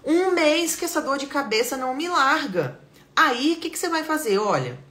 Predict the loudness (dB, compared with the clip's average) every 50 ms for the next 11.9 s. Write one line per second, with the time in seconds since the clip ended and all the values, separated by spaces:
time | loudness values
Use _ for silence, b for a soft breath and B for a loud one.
0 | _ _ _ _ -20 _ _ -20 -20 _ -6 -4 -4 -4 -2 -2 -2 -2 0 -2
1 | -4 -6 -6 -8 -8 -8 -6 -6 -4 -4 -4 -6 -6 -8 -6 -4 -2 -2 -2 -2
2 | -2 -4 -4 -8 -12 -12 -16 -18 B B B B B B B B B -2 0 0
3 | 0 0 -2 -6 -8 -8 -6 -6 -4 -2 -4 -4 -4 -6 -6 -8 -6 -6 -8 -10
4 | -8 -8 -10 -10 -8 -10 -12 -10 -10 -10 -12 -10 -10 -6 -6 -6 -6 -6 -8 -10
5 | -10 -12 B B B B B -10 -6 -6 -6 -6 -6 -4 -2 -2 -2 -2 -2 -4
6 | -4 -4 0 2 4 4 4 4 4 2 0 -2 -4 -4 -4 -6 -8 -8 -8 -8
7 | -6 -6 -4 0 0 0 2 4 4 4 4 2 2 0 0 2 4 4 4 4
8 | 2 0 -2 -2 -2 -2 -4 -4 -2 -2 0 0 0 0 -2 -4 -6 -6 -10 -14
9 | -16 -20 -12 -8 -8 -8 -6 -8 -8 -2 0 0 2 2 0 -2 -8 B B B
10 | B B -8 -4 -4 -2 -2 -2 -4 -4 -4 -4 -4 -4 -4 -4 -4 -4 -4 -6
11 | -8 -12 -8 -6 -4 0 2 2 2 2 0 -4 -4 -4 -4 -6 -8